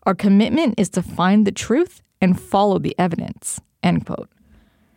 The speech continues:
Leppert said, "Advances in technology would make it possible to collect better forensic evidence, particularly in searching underwater. Finding the truth, following the evidence."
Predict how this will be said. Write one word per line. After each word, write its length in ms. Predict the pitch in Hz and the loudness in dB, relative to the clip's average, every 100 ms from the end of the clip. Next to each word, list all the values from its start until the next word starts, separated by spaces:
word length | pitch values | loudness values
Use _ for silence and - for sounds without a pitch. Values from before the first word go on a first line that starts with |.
| _ _ _ - | _ _ _ -4
Leppert 360 | 190 214 370 - | -2 0 -2 0
said, 400 | 214 170 - - _ _ _ - | 0 0 -2 -8 _ _ _ -4
"Advances 460 | 185 185 190 233 | 0 0 0 0
in 120 | 262 247 | 0 0
technology 580 | 240 220 269 226 147 | 2 2 2 2 0
would 140 | 147 170 | 0 0
make 200 | 170 180 | 0 -4
it 100 | - | -8
possible 540 | - 202 170 143 - - | -4 -4 -2 -6 -8 -12
to 80 | 185 | -10
collect 360 | - 190 - | -2 -4 -2
better 220 | 180 233 | -2 0
forensic 440 | 302 - 269 262 - | -2 -2 -2 -2 -2
evidence, 580 | 311 311 - - - - _ _ - | -2 -2 -4 -8 -10 -18 _ _ -12
particularly 880 | 254 - 339 370 277 185 170 151 _ | -10 -8 -4 0 2 2 0 -4 _
in 140 | 175 | -2
searching 420 | 185 - 220 220 165 | -2 -2 0 0 0
underwater. 680 | 156 151 156 196 - - _ _ _ _ _ _ | 0 -2 -2 -2 -4 -12 _ _ _ _ _ _
Finding 420 | 202 214 226 214 | 0 2 4 2
the 60 | 208 | -2
truth, 500 | - 170 160 - _ _ _ | -4 -6 -6 -14 _ _ _
following 540 | - 208 247 285 285 277 | -2 0 2 2 2 2
the 140 | - | 0
evidence." 600 | 240 240 - - - | -2 -4 -6 -10 -16